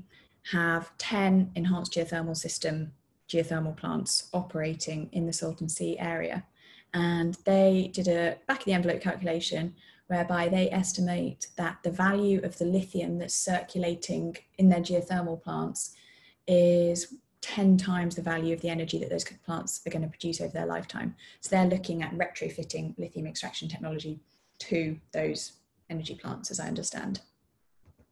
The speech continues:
That's all well and good. So what are we looking at in Cornwall? Well, this is from, uh, the U S Geological Survey. They do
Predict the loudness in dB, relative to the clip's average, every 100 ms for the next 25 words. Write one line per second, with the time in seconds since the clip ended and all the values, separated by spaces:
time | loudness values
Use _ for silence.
0 | _ _ _ _ _ -20 -20 -20 _ 2
1 | 6 6 6 6 6 4 -4 -18 0 6
2 | 6 6 4 4 2 2 2 2 0 4
3 | 2 4 6 6 4 -4 -10 _ -20 _
4 | _ 6 6 6 4 4 2 2 4 4
5 | 4 -2 0 2 4 2 0 -4 0 4
6 | 6 4 2 2 2 -2 -4 0 0 2
7 | 0 -2 _ _ 2 2 2 0